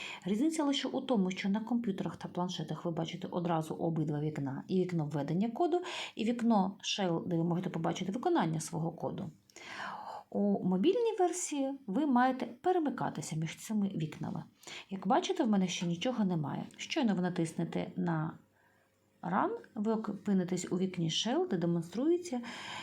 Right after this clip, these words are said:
як саме працює наша програма. Можна так само змінити.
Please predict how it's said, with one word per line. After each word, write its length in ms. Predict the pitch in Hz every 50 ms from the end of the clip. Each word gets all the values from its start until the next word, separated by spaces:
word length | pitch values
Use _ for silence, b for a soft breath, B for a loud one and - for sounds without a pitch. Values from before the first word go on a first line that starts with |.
| B B B
як 300 | - 196 220 190 180 180
саме 360 | - - 285 359 415 440 415 370 - -
працює 360 | - 175 170 180 - 202 208
наша 300 | 170 165 165 160 - 165 -
програма. 460 | - 151 147 147 151 147 - - - - - - - B B B B B B B _
Можна 300 | 339 359 381 311 - 214
так 240 | 202 202 190 190 -
само 340 | - - 170 165 160 165 165
змінити. 680 | 165 202 240 247 214 175 170 156 156 - - 233 285